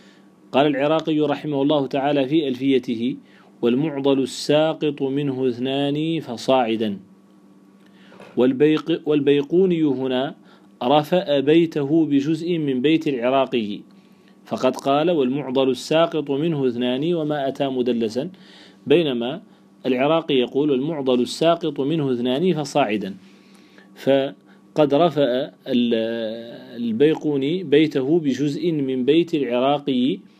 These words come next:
ويسمى ذلك بالإيداع. والإيداع هو أن يعمد الشاعر أو المتكلم إلى نصف بيت لغيره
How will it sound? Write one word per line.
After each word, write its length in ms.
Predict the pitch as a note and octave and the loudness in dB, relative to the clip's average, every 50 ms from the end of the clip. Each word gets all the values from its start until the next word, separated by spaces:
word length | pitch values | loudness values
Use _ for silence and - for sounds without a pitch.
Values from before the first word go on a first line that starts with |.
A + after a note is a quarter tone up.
| - - - _ - - | -20 -20 -20 _ -4 0
ويسمى 500 | A#2 C3 B2+ - - D3+ D3 C#3+ C#3 C3 | 0 2 2 2 -2 -2 -2 0 -2 0
ذلك 440 | A#2+ A#2+ B2 C3+ D3+ D#3+ D#3 - D3 | 2 2 2 2 0 -2 -2 -2 -2
بالإيداع. 760 | C3 C3+ B2+ B2 - A#2+ B2 A#2 A2+ C3+ C#3 B2+ G#2+ G#2 G2+ - - - - - - - - - _ - - - | 0 0 -2 -2 -2 -2 -2 2 2 4 4 4 0 -2 -8 -12 -18 -20 -20 -20 -20 -20 -20 -20 _ -18 -4 -2
والإيداع 440 | A2 A#2+ A#2+ C#3 C#3 C#3+ F3+ F3+ D3+ | -2 0 2 2 2 4 4 2 2
هو 260 | D#3 C#3+ C#3+ D3 C3 | 2 2 2 0 0
أن 120 | C3+ C#3 | 0 -2
يعمد 360 | D3 E3+ D#3+ D3 D3+ D3 C#3 C3+ | -4 -4 -2 -2 0 2 2 2
الشاعر 600 | B2+ B2+ - - D3 C#3 D3+ D#3 D3 C#3+ D#3 E3 | 2 0 -4 -2 0 2 2 2 0 0 0 0
أو 360 | F#3 - - A2 B2 B2+ C3 | -2 -4 -4 -4 -2 -2 0
المتكلم 760 | B2+ C3 C3+ B2 - C3 A#2+ - E3 D#3+ D#3+ D#3+ E3 D3+ C#3 B2+ | -2 -2 -4 -4 -4 -6 -2 0 0 0 2 0 0 0 -2 -4
إلى 380 | G2 B2+ C3 C3 C3 B2+ B2+ C#3 E3 | -2 0 0 0 0 0 0 -2 -4
نصف 280 | D#3+ D3+ - - - C#3 | -4 -6 -6 -2 -2 0
بيت 420 | B2 B2 C#3 D3 D3 C#3+ C#3+ F3 | 2 4 2 2 2 0 -2 -6
لغيره 800 | D#3+ C#3+ C3 B2 A#2 B2+ C3 C3+ B2+ C3 B2+ C3 D3+ F3 G3 | -2 0 0 2 2 2 2 2 2 0 2 2 2 2 0